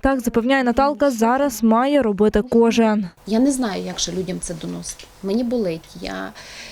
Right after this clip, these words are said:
Speaker 2: я, я не знаю. Я кажу, що дякую всім, що донатять, але цього мало. Я не знаю, що треба зробити. Я,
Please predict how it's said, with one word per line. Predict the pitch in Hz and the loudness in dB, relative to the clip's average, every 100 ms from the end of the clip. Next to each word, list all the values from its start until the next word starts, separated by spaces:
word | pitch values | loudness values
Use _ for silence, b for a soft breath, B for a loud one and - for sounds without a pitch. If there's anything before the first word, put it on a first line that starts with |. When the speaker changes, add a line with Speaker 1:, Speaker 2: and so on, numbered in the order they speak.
| B - | B -6
Speaker 2:
я, | 190 208 - | -4 -4 -2
я | 214 277 | 0 2
не | 294 | 2
знаю. | 180 165 - - 226 - - - | -2 -10 -8 -8 -8 -12 -20 -10
Я | 214 | -6
кажу, | 240 202 196 | -4 -4 -2
що | - - 175 180 - - - | -4 -4 -4 -6 -8 -12 -8
дякую | 185 233 233 214 | -4 -2 -2 -4
всім, | - 233 | -4 -4
що | - | -4
донатять, | 202 226 277 359 - 220 - | -4 -4 -4 -8 -10 -10 -8
але | 185 185 190 196 220 - - - | -6 -4 -6 -6 -10 -18 -20 -6
цього | 226 208 | -4 -4
мало. | 180 165 180 - - _ | -8 -10 -16 -20 -20 _
Я | 175 220 | -2 0
не | 262 | 0
знаю, | 254 240 220 | -2 -4 -2
що | - | -4
треба | - 185 - | -6 -16 -14
зробити. | - - - - - - - - - - - - - - - | -12 -12 -12 -18 -20 -20 -20 -20 -20 -20 -20 -20 -20 -20 -10
Я, | 196 240 | -2 0